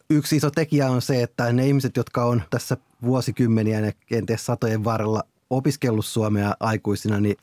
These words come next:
heidän oma kielensä on ollut aika erilainen. Et kyllähän se, että jos ruotsalainen on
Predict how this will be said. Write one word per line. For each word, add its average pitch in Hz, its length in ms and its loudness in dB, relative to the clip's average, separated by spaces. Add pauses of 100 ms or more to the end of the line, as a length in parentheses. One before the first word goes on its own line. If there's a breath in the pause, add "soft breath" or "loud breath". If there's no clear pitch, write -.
(420 soft breath)
heidän 139 220 0
oma 160 240 0
kielensä 131 440 0
on 110 100 0
ollut 113 140 4
aika 110 140 0
erilainen. 107 640 2 (640 soft breath)
Et 113 160 -2
kyllähän 123 300 2
se, 127 160 4
että 120 160 0
jos 113 160 2
ruotsalainen 117 720 2
on 110 180 2